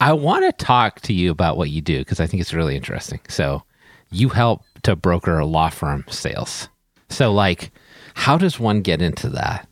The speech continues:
Like, that's not, I don't know of a lot of kids who are, like, six years old at Christmas being like, "Hey, when I grow up, I wanna be a law firm salesperson."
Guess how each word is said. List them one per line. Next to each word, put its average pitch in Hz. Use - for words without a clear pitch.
Like, 95
that's 123
not, 131
I 120
don't 156
know 113
of 107
a 104
lot 98
of 92
kids 104
who -
are, 80
like, 78
six -
years 87
old 90
at 71
Christmas 92
being 80
like, 78
"Hey, 87
when 110
I 120
grow 123
up, 104
I 98
wanna 95
be 95
a 78
law 80
firm 71
salesperson." -